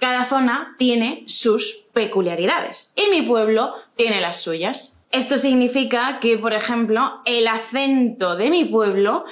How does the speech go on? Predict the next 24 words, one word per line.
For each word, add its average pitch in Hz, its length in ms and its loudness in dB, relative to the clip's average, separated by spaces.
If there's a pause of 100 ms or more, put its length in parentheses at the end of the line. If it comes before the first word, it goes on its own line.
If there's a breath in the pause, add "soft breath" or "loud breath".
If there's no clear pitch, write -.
(160 loud breath)
no 254 680 2
es 226 480 -2
el 214 160 0
acento 277 880 0
de 220 540 0
Murcia 214 580 0
capital. 277 500 -2 (320 loud breath)
Y 381 100 2
por 381 160 0
eso 359 420 -2 (120)
es - 540 -4 (120)
fundamental 254 1160 2 (800 loud breath)
que 262 280 0
cada 320 420 2
vez 214 420 -2
que 240 160 2
alguien 277 400 0
me 262 80 0
pregunta 180 720 -6
de 226 260 2
dónde 285 360 2
soy, 262 540 0
es 294 300 0
fundamental 233 1000 2